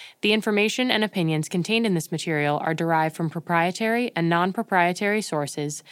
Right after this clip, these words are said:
deemed by BlackRock to be reliable and are not guaranteed as to accuracy or completeness.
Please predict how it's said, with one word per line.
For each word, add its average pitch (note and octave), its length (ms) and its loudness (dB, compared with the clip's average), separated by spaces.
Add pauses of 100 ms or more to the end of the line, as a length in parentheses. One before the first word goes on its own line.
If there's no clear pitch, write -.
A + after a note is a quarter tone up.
(240)
deemed A3 240 0
by C4 100 4
BlackRock D3+ 480 0
to - 100 -8
be E3+ 120 2
reliable D3+ 640 0 (500)
and F#3+ 120 2
are G3 60 4
not A3+ 200 4
guaranteed C4 560 0
as D3+ 180 -4
to - 140 -4
accuracy A3 600 0
or F3+ 160 -2
completeness. D3+ 760 -6